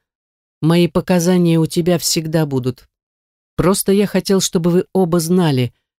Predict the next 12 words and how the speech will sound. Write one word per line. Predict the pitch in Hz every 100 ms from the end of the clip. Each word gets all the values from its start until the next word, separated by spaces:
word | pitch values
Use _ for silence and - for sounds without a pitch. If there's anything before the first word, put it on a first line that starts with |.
| _ _
Такое | - 143 - 165 170
не | 175
удастся | 180 170 156 - - 147
спрятать | - - 147 131 131 - _ -
от | 143
расследования". | 156 151 - 151 131 131 131 131 127 _ _ _ _ _ _ _ _ _ _ _
"И | 147
не | 151 165
нужно", | 165 135 120 135 131 - _ _ _ _ _ -
благодарно | 147 143 143 143 143 151
кивнул | 143 139 143 143
я. | 127 127